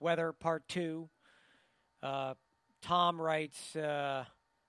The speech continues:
"Frost delay guarantee. Push back the tee times ninety minutes. It will happen." So those eight A M groups will go off at nine thirty. Now, obviously, he's speculating, but let's assume he's true.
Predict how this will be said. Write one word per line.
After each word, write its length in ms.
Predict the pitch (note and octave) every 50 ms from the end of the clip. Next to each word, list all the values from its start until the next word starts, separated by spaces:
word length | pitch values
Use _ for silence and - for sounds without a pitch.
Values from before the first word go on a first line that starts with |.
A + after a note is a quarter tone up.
| _
"Frost 380 | - - G3+ G#3+ A#3+ A#3 - -
delay 260 | B3 A3 G#3+ G3+ F#3
guarantee. 800 | D#3 - F#3 F#3+ G3+ A#3 C4+ - - A3 F#3+ D#3 C#3 D#3+ G#3+ - _ _ _ _ _ _ _ _ _ -
Push 160 | - A#3 A#3
back 240 | - - A#3+ A#3+ A#3
the 80 | - F#3+
tee 160 | - B3 A#3+
times 320 | - G#3 G3 F#3+ E3 C#3+
ninety 400 | F3 E3+ E3+ F3+ G#3+ A#3 A3 A#3
minutes. 340 | A3 G#3 G3 E3+ D3+ C3+ -
It 120 | D#3+ C3+
will 160 | C#3 E3+ G3 F#3
happen." 340 | E3 F3 D#3+ C#3+ - - F#3 _ _ _ _ _ _ _ _ _ _ _ _ _ _ _ _ _ _ _
So 100 | - D#3
those 200 | C#3+ E3 D#3 D#3
eight 140 | F#3+ G3+ G#3
A 140 | G#3+ G#3 G#3
M 120 | G#3+ G#3+
groups 280 | F3+ E3+ F#3 F3+ - -
will 60 | E3
go 100 | D3+ E3+
off 160 | F3 F3 -
at 100 | E3 D3
nine 260 | C#3 E3 F3 F#3+ G#3+ G3+
thirty. 460 | - F#3 E3+ D#3+ C#3+ D3+ D#3+ F3 F3 _ _ _ _ _ _ _ _ _ - -
Now, 80 | - -
obviously, 300 | - D#3 D3 C3 - C3+
he's 140 | C3 C3 B2
speculating, 560 | - - - C3 A2 - B2+ A#2+ B2 C3 C#3
but 100 | C3+ C3+
let's 140 | C3 C3+ -
assume 260 | C#3 A#2 - - C3
he's 140 | B2+ B2+ A#2
true. 220 | - - B2 B2